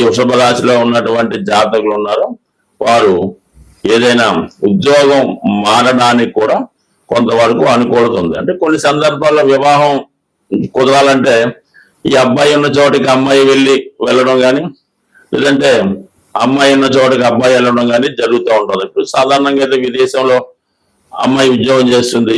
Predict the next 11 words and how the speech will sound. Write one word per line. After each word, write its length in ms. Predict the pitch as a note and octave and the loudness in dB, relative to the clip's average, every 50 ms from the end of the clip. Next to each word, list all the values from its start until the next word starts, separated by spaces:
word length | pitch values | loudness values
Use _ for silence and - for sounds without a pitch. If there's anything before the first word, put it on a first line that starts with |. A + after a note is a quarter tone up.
| - - | -2 -2
అది 100 | - F#2 F3 D#3 | -4 -2 -2 0
మంచిగా 320 | C#3+ C#3 C3 C#3+ C3+ D3 D3 D3 | 0 -2 -2 0 0 0 0 2
ఉన్నప్పుడు 340 | C#3+ C#3+ C#3+ C3+ C3+ B2+ A#2+ A#2 A2+ A2+ - _ _ _ - | 2 0 0 0 0 2 2 2 0 -2 -6 _ _ _ -4
తప్పనిసరి 480 | - C3 - - D3 C#3+ C3 C#3+ C#3 C3+ - | -4 -2 -2 -2 -2 0 0 0 -2 -2 -2
పరిస్థితుల్లో 340 | C#3+ C#3 C3 - - C#3+ C3+ B2 | -2 -4 -4 -4 -2 -2 -2 0
అబ్బాయి 240 | A#2 A#2+ C3+ C3+ B2 B2+ | 0 0 0 0 0 0
కూడా 140 | C3 C#3 E3+ G#3+ - - _ _ _ _ _ _ _ _ C3+ | 0 0 0 -2 -2 -8 _ _ _ _ _ _ _ _ -6
ఇక్కడ 140 | B2+ C#3 C#3 C#3 | -2 0 0 2
ఉన్నటువంటి 380 | C#3 C#3+ C#3+ C#3+ C#3+ C#3 C3+ C3+ C3+ | 2 2 2 2 2 2 2 2 0
ఉద్యోగం 320 | C3 A2+ B2 C3+ C3+ C3+ C3+ C3 | 0 0 0 2 2 2 2 2
విడిచిపెట్టి 380 | B2+ A#2 - B2+ C3+ C3+ - | 0 -2 -2 -4 -4 -2 0